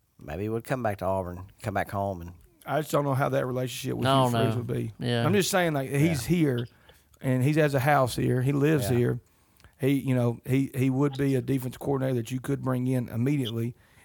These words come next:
Speaker 2: and he's a hell of a recruiter.
Speaker 1: Uh-huh.
Speaker 2: Everybody knows
Speaker 3: Yeah.
Speaker 2: him, but it'd be, it'd be outside looking in, a weird relationship.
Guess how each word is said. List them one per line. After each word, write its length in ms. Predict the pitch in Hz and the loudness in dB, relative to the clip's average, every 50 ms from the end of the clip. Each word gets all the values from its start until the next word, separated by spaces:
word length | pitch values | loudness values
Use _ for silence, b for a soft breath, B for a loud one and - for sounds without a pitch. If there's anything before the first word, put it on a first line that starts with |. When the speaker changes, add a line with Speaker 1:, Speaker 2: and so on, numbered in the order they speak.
| b b b | b b b
Speaker 2:
and 140 | - 120 113 | -4 -2 0
he's 160 | 117 123 123 | 0 2 2
a 60 | 131 | 2
hell 180 | 117 131 143 160 | 2 2 2 2
of 80 | 156 | 2
a 60 | 151 156 | 0 0
recruiter. 500 | 156 151 - - 160 151 147 156 156 160 | -2 -2 -2 -2 0 0 0 -2 -4 -6
Speaker 1:
Uh-huh. 120 | - 107 | -8 -8
Speaker 2:
Everybody 400 | 104 117 123 131 139 143 139 143 | -6 -4 -4 -2 0 0 0 0
knows 240 | 135 143 147 143 135 | 2 2 2 2 2
Speaker 3:
Yeah. 160 | 123 120 117 | 2 2 2
Speaker 2:
him, 40 | 113 | 2
but 60 | 117 | 0
it'd 140 | 139 139 135 | 0 0 0
be, 220 | 139 139 135 - - _ b b b b b b _ | -2 -2 -2 -4 -8 _ b b b b b b _
it'd 160 | - 180 202 202 | -10 -8 -6 -2
be 180 | 247 233 202 - - _ _ - | 0 0 0 -2 -4 _ _ 0
outside 420 | 151 165 185 185 170 - 190 175 | 2 4 4 4 2 2 0 2
looking 240 | 170 165 160 143 170 | 2 2 0 0 -2
in, 100 | 165 156 | -2 -2
a 40 | 127 | -2
weird 300 | 117 127 139 151 156 143 | 0 2 2 2 2 2
relationship. 760 | 139 135 131 131 127 120 123 - - 127 123 120 117 - | 0 0 0 0 0 -2 -6 -4 0 2 2 2 2 0